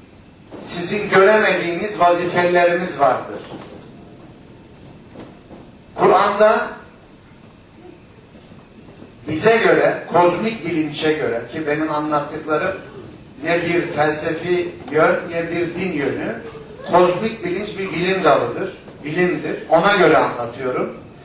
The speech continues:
Bize göre araştırmalarımızda Kur'an'ın üçte birinin tamamen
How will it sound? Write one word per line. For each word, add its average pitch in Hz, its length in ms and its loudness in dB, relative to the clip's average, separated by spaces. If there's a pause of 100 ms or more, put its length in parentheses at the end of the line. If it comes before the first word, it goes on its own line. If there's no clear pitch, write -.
(420)
Bize 208 340 4
göre 151 380 4 (120)
araştırmalarımızda 147 1160 0
Kur'an'ın 180 600 2 (2000)
üçte 214 360 2
birinin 196 500 0
tamamen 202 560 4